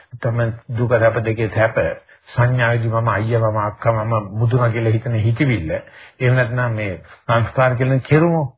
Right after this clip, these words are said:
මම තමයි අරක හැදුවේ, මම තමයි මේක හැදුවේ කියලා බෝඩ් ගහන්නේ හැමතැනම. බිත්තුල කක්ක කරන්නේ. ඒ සංස්කාරකාරයෝ. විඥානකාරයෝ කරන්න හදන්නේ මාෆියා ඕගනයිසේෂන් එකක ඉන්න ලොක්කා වගේ පේන්නවත්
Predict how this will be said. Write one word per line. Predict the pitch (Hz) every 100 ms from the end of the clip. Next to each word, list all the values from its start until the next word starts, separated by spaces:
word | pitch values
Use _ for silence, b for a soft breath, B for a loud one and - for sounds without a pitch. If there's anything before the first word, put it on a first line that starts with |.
| _ _ _ _ - _
මම | 117 131
තමයි | 123 120 117
අරක | 107 117
හැදුවේ, | 101 113 123
මම | 117 117
තමයි | 117 120 117
මේක | 117 123
හැදුවේ | 117 120 117
කියලා | 123 117 107 - 113
බෝඩ් | 127 131
ගහන්නේ | 131 123 135
හැමතැනම. | 117 127 135 131 - _ _ _ _ _ _ _ _ _ -
බිත්තුල | 117 127 139
කක්ක | 131 117 113
කරන්නේ. | 135 139 131 120 _ _ _ _ _ _ _ _ _ -
ඒ | 143 131
සංස්කාරකාරයෝ. | 120 110 - 85 - - - - - _ _ _ B B -
විඥානකාරයෝ | 127 160 202 196 135 117 117
කරන්න | 117 113 110
හදන්නේ | 113 117 151 165
මාෆියා | 127 123 127 127
ඕගනයිසේෂන් | 127 127 127 110 123 123 123
එකක | 117
ඉන්න | 123 120
ලොක්කා | 104 101 - 135
වගේ | 160 180
පේන්නවත් | 165 170 190